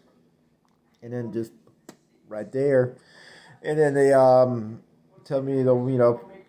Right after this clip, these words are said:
before they, then they tell you to follow the, you know, the red lines and go to a waiting area. You gotta wait, like, fifteen minutes, but, uh, they don't time you, you time yourself. So you m-, really must sit around,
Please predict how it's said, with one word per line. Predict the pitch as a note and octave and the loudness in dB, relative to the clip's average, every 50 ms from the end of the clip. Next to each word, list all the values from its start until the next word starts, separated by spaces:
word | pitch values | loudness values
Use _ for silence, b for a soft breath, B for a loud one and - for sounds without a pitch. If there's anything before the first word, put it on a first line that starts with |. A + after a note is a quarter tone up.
| _ - | _ -12
before | E3 C3 - F#3+ F#3+ | -10 -4 0 2 2
they, | E3+ D#3+ D3 A#2 - - - - _ _ _ _ _ _ _ _ _ _ _ _ _ _ _ _ _ _ _ _ _ _ _ - | 4 2 2 0 -4 -12 -20 -20 _ _ _ _ _ _ _ _ _ _ _ _ _ _ _ _ _ _ _ _ _ _ _ -14
then | F3 D#3+ | -10 -6
they | D3+ D3 | -6 -4
tell | B2 D#3 D3 | 0 2 2
you | C#3 C3+ | 2 2
to | B2+ | 2
follow | - C#3 C#3 C#3 B2+ B2+ B2+ B2 B2 B2 B2 B2 A#2+ - _ _ _ _ - | 2 2 2 2 4 4 4 4 4 4 2 0 -2 -8 _ _ _ _ -18
the, | C#3+ D#3+ | -12 -8
you | D#3 C#3 | -6 -2
know, | B2 A#2 | -2 0
the | A#2+ A#2+ | 0 2
red | B2 C3 B2+ | 2 0 2
lines | B2 A#2+ A#2+ A#2+ A#2+ A#2+ B2 A#2+ A#2 | 2 0 0 0 -2 -4 -6 -8 -8
and | B2 A#2+ | -8 -6
go | A#2 B2 A#2+ A#2+ | -2 -2 -2 -2
to | A#2+ A#2+ A#2+ | -2 -2 -2
a | A2+ A2 A2 - - | -2 -4 -6 -12 -6
waiting | C3+ C3 B2+ B2+ B2 A2+ | -2 0 0 0 0 -2
area. | A2 A2 A2 A2 A2 A2 | -4 -2 -2 -2 -4 -4
You | A2 | -2
gotta | A#2+ A#2 A#2 | -2 -2 -2
wait, | A2+ A#2 | 0 -2
like, | A2+ G#2+ A2 | -4 -6 -8
fifteen | - A#2 B2 B2 | -10 -8 -6 -6
minutes, | A#2+ A#2 A2+ A2 G#2+ | -4 -4 -6 -8 -10
but, | - - A#2+ A2 G#2+ | -10 -6 -4 -4 -2
uh, | A2 A2 A2 G#2+ G#2+ | -2 -2 -2 -4 -4
they | G2 G2+ C#3 | -2 0 0
don't | D#3+ F3 F3 E3 | 0 0 0 -2
time | D3+ C#3+ C#3+ C#3+ C#3 C#3 | -2 -2 0 0 0 0
you, | C#3 | -2
you | C3 C3 | -4 -4
time | B2+ C3 C3 B2+ B2 | -4 -2 -4 -4 -2
yourself. | A#2 A#2 A2+ - B2 G#2 G2 G2 - - _ _ _ _ _ _ _ _ _ _ _ _ _ _ _ _ _ _ _ _ _ _ _ _ _ _ _ _ _ _ _ _ _ _ _ | -4 -6 -6 -4 -6 -4 -4 -6 -8 -12 _ _ _ _ _ _ _ _ _ _ _ _ _ _ _ _ _ _ _ _ _ _ _ _ _ _ _ _ _ _ _ _ _ _ _
So | B2+ C3 B2 A#2+ | -8 -4 -4 -2
you | A#2+ A#2+ | -2 -4
m-, | B2 B2 | -4 -6
really | B2+ - C#3+ D3+ D3 D3 | -6 -4 -2 0 0 0
must | C3+ C3 C3 B2+ B2+ | 2 2 0 2 2
sit | B2+ B2+ | 0 2
around, | B2 B2 A#2+ A#2 A#2 A#2+ B2 B2+ | 2 2 2 0 -2 -2 -4 -4